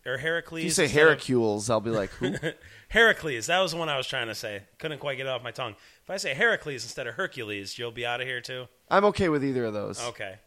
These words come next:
Speaker 2: They're close enough.
Speaker 1: Close enough? <laughs> Zeus. No, fuck it. It's gotta be a planet.
Speaker 2: Yeah, if you say any planet <laughs> names, I'm the f-, I'm
Speaker 1: Well,
Speaker 2: getting the
Speaker 1: what
Speaker 2: fuck
Speaker 1: about,
Speaker 2: outta here.
Speaker 1: what about Pluto, the, the god of the underworld?
Speaker 2: That's Hades.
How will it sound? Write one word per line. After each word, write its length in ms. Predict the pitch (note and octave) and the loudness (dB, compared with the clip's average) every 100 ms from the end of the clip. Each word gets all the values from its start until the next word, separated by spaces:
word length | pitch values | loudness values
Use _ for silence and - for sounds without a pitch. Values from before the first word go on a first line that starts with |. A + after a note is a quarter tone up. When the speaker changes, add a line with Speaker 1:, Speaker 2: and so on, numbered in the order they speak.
| _ _ _ _ _ _ D3 | _ _ _ _ _ _ -8
Speaker 2:
They're 100 | D#3 | -4
close 340 | E3 C#3 C3+ | 0 0 0
enough. 340 | A#2 F#2+ G2+ - | -6 -6 -10 -10
Speaker 1:
Close 220 | A#2+ - | -10 -8
enough? 300 | A#2 A#2+ - _ _ _ _ - - | -8 -8 -12 _ _ _ _ -20 -16
<laughs> 420 | E3+ _ - _ | -16 _ -20 _
Zeus. 480 | B2+ B3 A3+ A#2 - | -2 2 2 0 -4
No, 280 | E3 D3 A2+ | -2 0 0
fuck 200 | - D#3 B2 | -2 -4 -4
it. 120 | - | -6
It's 120 | C#3+ | -6
gotta 240 | E3 D3 C#3 | -2 -2 -2
be 200 | D3 C3+ | -6 -6
a 100 | A2+ | -6
planet. 600 | - - D3+ C#3+ B2+ G#2+ - _ | -8 -10 -4 -2 -2 -6 -12 _
Speaker 2:
Yeah, 200 | D3 D3+ | 2 4
if 80 | C3 | 4
you 80 | G3+ | 4
say 240 | - A#3 A#3+ | 8 10 10
any 140 | B3+ | 6
planet 560 | - - G3 A3 A#3 A3+ | 4 4 8 8 8 8
<laughs> 0 | |
names, 500 | A#3+ B3 B3+ C4 - | 8 8 4 0 4
I'm 220 | F#3 F3+ | 6 6
the 80 | F3+ | 4
f-, 140 | E3+ - | 2 2
I'm 160 | F#3 | 4
Speaker 1:
Well, 200 | A#3 B3+ | 8 8
Speaker 2:
getting 200 | G#3 F#3+ | 8 6
the 60 | E3+ | 4
Speaker 1:
what 80 | C4 | 8
Speaker 2:
fuck 220 | F3+ C4+ | 10 10
Speaker 1:
about, 40 | C4+ | 8
Speaker 2:
outta 200 | C3+ B2 | 6 2
here. 220 | A2+ G#2 | 0 0
Speaker 1:
what 100 | C4+ | 2
about 300 | C4+ C4 C4 | 2 0 -2
Pluto, 560 | - D4 E4 G3+ C#3 C3 | -6 -2 0 2 0 0
the, 260 | E3 E3+ D3 | -4 -4 -4
the 100 | E3 | 0
god 300 | A3 A3 G#3+ | 2 4 2
of 80 | |
the 100 | A3 | 0
underworld? 440 | A3+ A3 D3+ A#2+ G2+ | -2 -2 -2 0 4
Speaker 2:
That's 180 | F#3+ - | 4 4
Hades. 760 | A#3 B3+ A3 C#3+ A2 G#2 | 2 4 2 2 0 -4